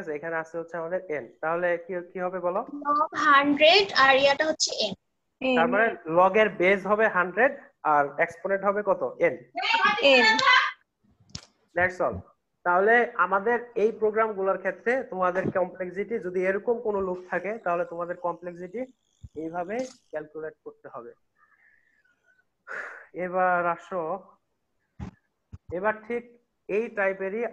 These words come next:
Speaker 1: আরেকটা program আমি এখন তোমাদেরকে দেখাবো। এগুলো আমাদের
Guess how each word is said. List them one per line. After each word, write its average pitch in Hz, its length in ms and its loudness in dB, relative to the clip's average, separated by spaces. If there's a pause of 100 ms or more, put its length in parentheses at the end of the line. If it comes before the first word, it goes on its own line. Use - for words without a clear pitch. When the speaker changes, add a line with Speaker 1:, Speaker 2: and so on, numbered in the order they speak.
Speaker 1:
আরেকটা 180 340 -2
program 139 480 -8 (500)
আমি 139 260 -8
এখন 135 200 -14
তোমাদেরকে 135 360 -10
দেখাবো। 131 380 -12 (920)
এগুলো 185 200 4
আমাদের 202 240 6